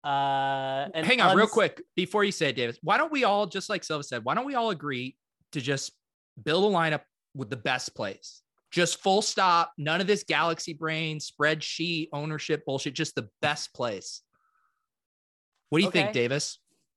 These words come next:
Speaker 2: I'm just saying, it might be a fun idea to just do that for
Speaker 1: Okay, I'll
Speaker 2: once.
Speaker 1: take, I'll take Jalen Hurts for seventy-seven hundred dollars against the most pathetic organization in professional sports in North America, the New York Giants.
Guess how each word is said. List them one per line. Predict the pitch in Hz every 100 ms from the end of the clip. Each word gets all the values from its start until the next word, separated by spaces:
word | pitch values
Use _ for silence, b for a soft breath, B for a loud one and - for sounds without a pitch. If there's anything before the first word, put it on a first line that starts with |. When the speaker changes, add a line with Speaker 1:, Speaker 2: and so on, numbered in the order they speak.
| -
Speaker 2:
I'm | 147 170
just | 208
saying, | 262 233 117 143
it | 143
might | 151 160
be | 160
a |
fun | 151 151 147
idea | 139 131 113
to | 107
just | 120 -
do | 123
that | 113 104
for |
Speaker 1:
Okay, | 160 170 143
I'll | 147
Speaker 2:
once. | 151
Speaker 1:
take, | 170 147 -
I'll | 160
take | 160 160 139
Jalen | 147 147 131
Hurts | 139 135
for | - 131
seventy-seven | - - 143 143 139 - 135 127
hundred | 131 131
dollars | 123 127 156 165 147
against | 135 123
the | 135
most | 135 131
pathetic | - 147 147 139 131
organization | 156 135 131 120 127 120 135
in | 123
professional | 120 - 123 - 120
sports | - 143 131 -
in | 123
North | 113 120
America, | 120 123 127 -
the | 143
New | 107
York | 117 -
Giants. | - 87 - 208